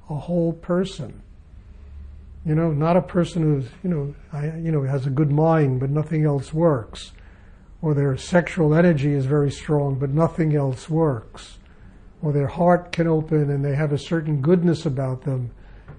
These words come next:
but there's no balance, there's, you know, and not, you know, it, it's gotta be a total opening. It's a complete, a completedness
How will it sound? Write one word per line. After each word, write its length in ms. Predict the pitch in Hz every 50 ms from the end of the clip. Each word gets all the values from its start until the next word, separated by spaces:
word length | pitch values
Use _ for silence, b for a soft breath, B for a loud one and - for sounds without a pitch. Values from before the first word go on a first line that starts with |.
| B B - -
but 340 | 160 156 147 131 - - - - -
there's 240 | - 165 151 131 135
no 160 | 156 156 151
balance, 680 | 135 120 156 156 165 170 175 170 160 156 147 151 - -
there's, 280 | - 147 135 131 123 135
you 220 | 165 180 208 214
know, 180 | 196 165 165 170
and 180 | 180 180 185
not, 180 | 175 196 208 190
you 120 | 214 226
know, 120 | 214 202 180
it, 260 | 190 196 185 190 - - 190
it's 160 | 160 - -
gotta 340 | - - 180 202 214 214 196
be 220 | 170 180 180 180
a 80 | 156 131
total 680 | - - - 170 175 196 190 196 190 185 185 180 147 - - - - B B B B B B B B B B B B B -
opening. 580 | 190 214 254 - - 202 180 156 143 135 131 139
It's 200 | 147 143 143 -
a 60 | 151
complete, 640 | - - 175 160 - - - - 202 220 240 240 -
a 300 | 202 170 185 190 165 151
completedness 1160 | - - 156 139 139 - - 214 240 262 269 262 196 139 139 143 139 135 127 - - - -